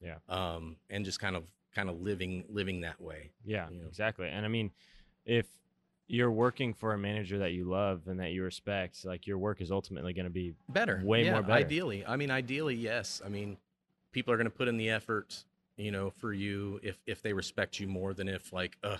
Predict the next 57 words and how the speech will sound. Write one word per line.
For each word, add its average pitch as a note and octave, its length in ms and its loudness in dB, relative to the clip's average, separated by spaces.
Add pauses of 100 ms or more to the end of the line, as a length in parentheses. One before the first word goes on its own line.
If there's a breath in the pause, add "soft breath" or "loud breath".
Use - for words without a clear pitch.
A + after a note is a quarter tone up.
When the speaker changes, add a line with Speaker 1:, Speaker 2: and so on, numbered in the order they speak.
(160)
Speaker 2:
I G2+ 80 2
don't G2 80 0
wanna F2+ 140 -4
do F2 120 -6
this. F2 260 -6
He's F#2+ 80 -8
Speaker 1:
Exactly. F#2 360 0
Speaker 2:
kind G2 120 4
of F2 60 -2
a E2+ 40 -2
jerk. F2 340 -2
I G2 40 -2
don't F#2 100 -4
wanna F2 120 -4
work E2+ 200 -6
for E2 100 -10
him." D#2+ 260 -8
You G#2 180 -2
know? A#2+ 40 6 (220)
Speaker 1:
Exactly. F2 60 -4
Speaker 2:
So - 180 -6
it's F#2+ 140 -6
like, A2 160 -2
yeah, A#2 120 4
no, G#2 160 2
it's, B2+ 160 0
it's C3 260 -2
important. G2+ 540 -4 (440)
Um, G#2 440 2 (580)
it's - 180 -4
very G#2 260 4
important. D#2+ 400 -8
So, F2 140 -6
yeah. E2 220 -4 (200)
I G2+ 40 0
mean, G#2+ 120 2
I A2 80 8
would G#2+ 120 4
say, A2+ 140 6
like, F#2+ 220 2
end C3 180 4
of A2 60 2
the G2+ 80 2
day, G2 320 6 (580)
just G#2+ 180 0
respect G#2 520 2
is, F2+ 180 -2
is F2+ 200 -2
the, F2+ 200 0
the F#2 180 0
ultimate F2+ 420 0
key F2 340 -2
to, F2+ 220 -4
to - 200 -4
winning F#2 300 0
people E2+ 300 -4
over E2 380 -2